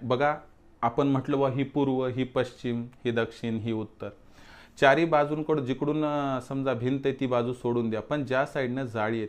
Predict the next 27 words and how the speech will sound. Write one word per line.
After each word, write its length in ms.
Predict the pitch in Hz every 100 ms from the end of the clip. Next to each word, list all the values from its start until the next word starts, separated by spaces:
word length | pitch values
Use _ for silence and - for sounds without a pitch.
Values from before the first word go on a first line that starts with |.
| -
त्या 160 | 131
साईडनं 340 | 135 123 117 120
तुम्हाला 360 | 120 117 117
काय 200 | 117 123
करायचं 380 | 123 123 117 120
मित्रांनो, 480 | 113 110 117 110 127 - - - -
ताडपत्री 600 | 143 143 - 117 120 143 - -
लावायची. 460 | 113 107 101 95 -
कशी 280 | 165 165 175
लावायची 300 | 160 160 156
ते 160 | 147
सांगतो. 340 | - 107 98 -
समजा 460 | 156 151 156 156 - 107
आता 200 | 120 127
ही 280 | 139 147
एक 140 | 143 139
साईड 320 | - 110 101
आहे 100 | 98 - - - - -
आणि 160 | 117 131
हा 180 | 120 147
पाईप 400 | - 117 110 113
आहे, 100 | 113 - -
हा 60 | 147
पाईप 340 | 151 151 151
असा 220 | 131 147
तुम्ही 300 | 139 135 143
लावला 280 | 139 107